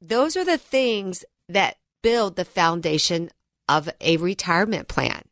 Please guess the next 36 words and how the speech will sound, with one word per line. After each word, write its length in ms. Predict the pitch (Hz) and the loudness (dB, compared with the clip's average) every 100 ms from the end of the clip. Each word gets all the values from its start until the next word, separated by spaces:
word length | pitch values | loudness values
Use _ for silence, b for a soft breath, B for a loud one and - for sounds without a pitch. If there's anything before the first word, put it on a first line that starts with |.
| _ - | _ -2
That's 220 | 202 - | -2 -2
why 200 | 269 294 | -2 0
if 180 | 247 240 | -2 -2
you're 140 | 247 | -2
listening 640 | 233 233 247 - 240 254 | 0 2 2 0 -2 -2
today, 680 | 233 208 156 165 196 151 - _ _ _ _ - | 0 -2 0 0 0 -2 -8 _ _ _ _ -2
if 320 | 208 190 - | 0 0 -2
your 280 | 208 269 381 | -2 0 -2
advisor 580 | 226 196 220 254 165 | -2 0 0 -2 -4
is 160 | 156 151 | -2 -2
not 260 | 175 214 - | 0 0 0
sitting 360 | - 262 233 | 0 0 -2
down 280 | 180 170 208 | 0 2 2
with 180 | 208 - | -2 -2
you 140 | 170 | 0
and 120 | 160 | 0
talking 360 | - 190 226 208 | 2 2 2 -2
to 140 | - 160 | -2 0
you 120 | 156 | 0
about 280 | 160 147 - | 2 2 0
the 100 | 147 | -6
proper 680 | - - 180 233 - 156 | -8 -4 -2 -2 -2 -6
fundamental 840 | 147 - - 208 220 175 180 190 156 | -6 -10 2 4 4 2 2 2 2
steps 640 | - - - 190 143 - - - | 0 -2 2 2 2 -2 -8 -8
of 200 | 143 - | -10 -2
building 500 | 160 165 180 180 170 | 0 2 2 0 -2
a 80 | 160 | -4
foundation 680 | 151 156 151 151 160 - 180 | 0 0 2 0 0 0 -4
for 220 | - 156 | -2 -2
retirement, 720 | 139 139 160 147 156 196 240 - _ _ _ | 0 -2 2 2 2 -2 -4 -10 _ _ _
I'm 120 | 254 | 0
gonna 180 | 359 494 | 2 2
encourage 540 | 240 - 190 190 214 175 | 0 0 0 0 0 0
you 100 | 170 | 2
right 200 | 170 - | 2 2
now 360 | 175 156 143 | 2 0 -2